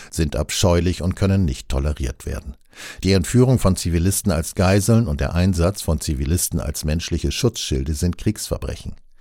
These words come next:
Die Kommission ist zutiefst besorgt über den jüngsten Angriff Israels auf den Gazastreifen und die von Israel angekündigte vollständige Belagerung des Gazastreifens,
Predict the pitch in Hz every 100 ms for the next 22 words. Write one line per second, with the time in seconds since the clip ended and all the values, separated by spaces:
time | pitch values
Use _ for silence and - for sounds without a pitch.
0 | - - - - 90 120 107 - 135 117
1 | 95 - 104 85 - 120 - - 90 80
2 | 101 98 - 69 65 65 73 87 - -
3 | 80 90 80 71 101 104 - 80 67 90
4 | - - - 73 78 90 76 71 - 76
5 | 78 104 95 - - 98 92 104 - 87
6 | 117 - 92 87 92 85 104 95 98 92
7 | 85 85 - 98 104 - 101 98 92 85
8 | 87 82 98 92 78 78 73 - 78 73
9 | 71 71 - 78 78 98 104